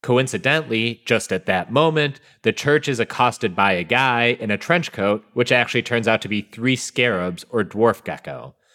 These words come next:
To me, this is a riff on the trope of three kids in a trench coat pretending to be an adult. <laughs> Scarabs are small, unmanned robots with three arms, complete with human hands and fingers, that makes them really good at tracking Snake into every possible hiding space.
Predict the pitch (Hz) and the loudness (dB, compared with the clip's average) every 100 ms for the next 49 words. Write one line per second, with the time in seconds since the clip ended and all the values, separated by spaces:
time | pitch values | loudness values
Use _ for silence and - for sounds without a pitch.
0 | _ _ - 156 160 196 175 156 151 147 | _ _ -2 0 4 2 2 0 0 2
1 | 135 127 120 117 110 110 - 110 110 107 | 0 2 2 4 2 0 0 0 2 0
2 | - 120 147 151 139 123 120 113 - 104 | -4 0 -2 0 0 0 0 -4 -2 -4
3 | 98 113 107 95 - 90 87 - 160 170 | 0 0 0 -6 -8 -6 -6 -8 -10 -10
4 | 147 147 135 - - - - _ _ - | -10 -12 -14 -14 -20 -20 -20 _ _ -20
5 | - - _ _ - - - 165 185 185 | -20 -20 _ _ -14 -4 2 4 4 2
6 | 175 123 107 104 - 123 123 123 120 - | 2 4 2 -2 -8 2 4 4 2 0
7 | 160 180 156 151 143 113 113 117 120 - | -2 2 2 2 2 4 6 4 2 0
8 | 98 - 120 143 139 113 117 131 135 _ | -6 -4 0 4 6 6 4 2 -6 _
9 | - 104 110 104 98 - 120 127 117 117 | -8 -4 -2 0 -2 -2 -2 -2 0 -2
10 | 120 120 113 101 98 98 98 _ - - | -2 -4 -2 -2 0 0 -4 _ -20 -6
11 | - 104 120 123 - 113 101 120 139 127 | -2 2 2 0 0 0 4 2 4 2
12 | 123 113 107 - 120 120 135 120 - 107 | 2 2 2 0 -2 0 -4 -8 -2 0
13 | 107 101 101 92 - 104 104 101 - 85 | 0 -2 -6 -6 -2 -2 -2 -4 -4 -6
14 | - 85 82 82 76 - - - - - | -4 -6 -6 -8 -10 -14 -18 -18 -20 -20